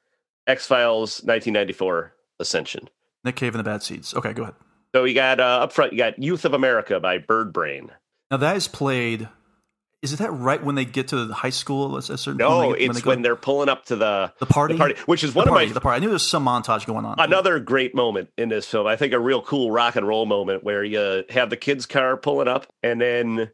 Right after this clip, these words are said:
Speaker 1: you kinda get this, because of the way the song builds, like, that something really big is happening. And then Gale Weathers' <laughs> van pulls up 'cause,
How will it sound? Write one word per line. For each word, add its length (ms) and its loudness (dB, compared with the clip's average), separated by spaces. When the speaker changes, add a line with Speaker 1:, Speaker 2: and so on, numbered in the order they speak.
Speaker 1:
you 140 -8
kinda 260 2
get 140 -4
this, 360 -4
because 500 -2
of 100 -8
the 60 -4
way 200 0
the 240 -8
song 380 0
builds, 360 -2
like, 220 -2
that 140 -10
something 320 0
really 400 -2
big 320 -4
is 120 -6
happening. 580 -4
And 120 0
then 200 -2
Gale 260 0
Weathers' 340 0
<laughs> 0 -
van 300 0
pulls 320 0
up 200 0
'cause, 320 -6